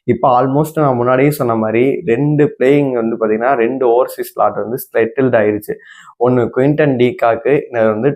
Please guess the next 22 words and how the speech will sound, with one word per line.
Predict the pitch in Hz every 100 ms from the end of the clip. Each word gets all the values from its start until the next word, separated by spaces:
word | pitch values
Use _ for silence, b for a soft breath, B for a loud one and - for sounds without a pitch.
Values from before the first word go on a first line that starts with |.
| -
ட்ரெண்ட் | 123 120 127
போல்ட். | 117 107 - - 139
இவங்களை | 147 160 151 127
தவிர்த்து | - 131 165 170 127 120 127
மித்த | 120 113 -
ரெண்டு | 147 120 123 117
பேரை | 120 127
வந்து | 120 123
யார் | 113 123
எடுக்கலாம்னு | 113 110 113 120
சொல்லும் | 107 98
போது | 98 101 123 - B
இப்ப | B -
ஸ்டெஃபன் | - 107 - 156 156
ருதர் | 131 117 107
போட | - 107
வந்து | 104 117
பாத்தீங்கன்னா | 107 104 107 110 -
அழகாவே | 107 120 135 131 135
டீமுக்குள்ள | 135 120 117 117
தூக்கி | 113 120 113
போட்டலாம் | - 110 107 107 110